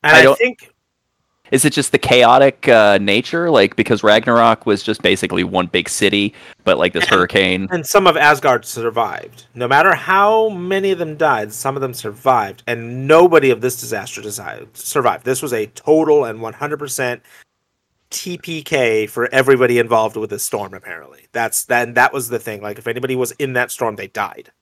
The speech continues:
Speaker 2: Well, I mean, did you s-, I mean, you saw the fucking wide shots of that storm.
Speaker 1: Yeah,
Speaker 2: Jesus
Speaker 1: so, I mean,
Speaker 2: Christ.
Speaker 1: and
Speaker 2: There's no
Speaker 1: so,
Speaker 2: way,
Speaker 1: like,
Speaker 2: there's
Speaker 1: there's
Speaker 2: no way anybody is living in that.
Speaker 1: Unlike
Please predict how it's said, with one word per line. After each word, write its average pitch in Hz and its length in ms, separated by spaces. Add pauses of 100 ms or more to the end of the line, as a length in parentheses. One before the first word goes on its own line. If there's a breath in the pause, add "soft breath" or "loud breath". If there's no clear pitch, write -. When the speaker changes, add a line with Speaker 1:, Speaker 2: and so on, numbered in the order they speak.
(340)
Speaker 2:
Well, 175 120
I 208 60
mean, 214 140
did - 180
you 101 60
s-, - 160 (100)
I 123 80
mean, 87 240
you - 60
saw - 200
the 196 80
fucking - 300
wide 110 260
shots - 300
of - 100
that - 140
storm. - 380 (200)
Speaker 1:
Yeah, 156 200
Speaker 2:
Jesus 104 160
Speaker 1:
so, 190 120
I - 160
mean, 165 160
Speaker 2:
Christ. - 120 (160 loud breath)
Speaker 1:
and - 80
Speaker 2:
There's 190 200
no 226 100
Speaker 1:
so, 180 280
Speaker 2:
way, 143 80 (100)
Speaker 1:
like, 139 440
Speaker 2:
there's 156 160
Speaker 1:
there's - 80
Speaker 2:
no 120 80
way 123 60 (160)
anybody 95 280
is 90 140
living 92 240
in - 80
that. - 260
Speaker 1:
Unlike 190 360